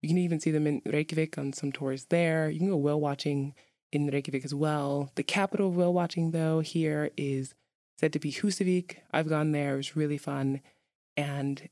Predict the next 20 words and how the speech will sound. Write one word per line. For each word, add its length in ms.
there's, 180
of 80
course, 260
other 220
bird 240
life, 340
other 220
animals. 640
You 60
might 120
even 140
see 160
an 80
Arctic 260
fox. 520
<laughs> 40
You 120
might 140
even 140
see 520